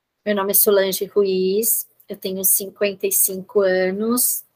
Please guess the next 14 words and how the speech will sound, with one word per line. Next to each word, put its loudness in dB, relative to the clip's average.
é, -2
sou 0
neuropsicóloga, 0
neuropsicopedagoga 0
e -6
psicanalista. -2
Hoje 8
eu 6
moro 0
no -4
litoral -2
norte 2
de -6
São -2